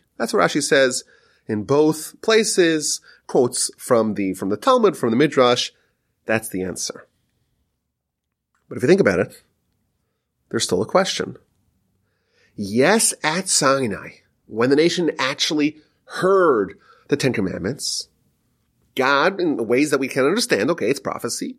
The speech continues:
God said Zachar and Shamar together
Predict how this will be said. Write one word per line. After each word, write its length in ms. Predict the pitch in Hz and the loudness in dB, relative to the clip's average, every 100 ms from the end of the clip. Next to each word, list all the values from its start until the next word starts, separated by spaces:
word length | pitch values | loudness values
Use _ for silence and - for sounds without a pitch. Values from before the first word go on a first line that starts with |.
| _ - - _ _ | _ -20 -20 _ _
God 280 | 127 127 156 | 2 2 2
said 220 | - 139 | 2 0
Zachar 340 | - 110 - 147 | 2 0 2 0
and 80 | 170 | 0
Shamar 460 | 117 92 87 131 _ _ _ _ _ _ _ _ _ _ _ | 0 -2 -4 -6 _ _ _ _ _ _ _ _ _ _ _
together 560 | - 92 95 90 120 | -8 -4 -6 -4 -6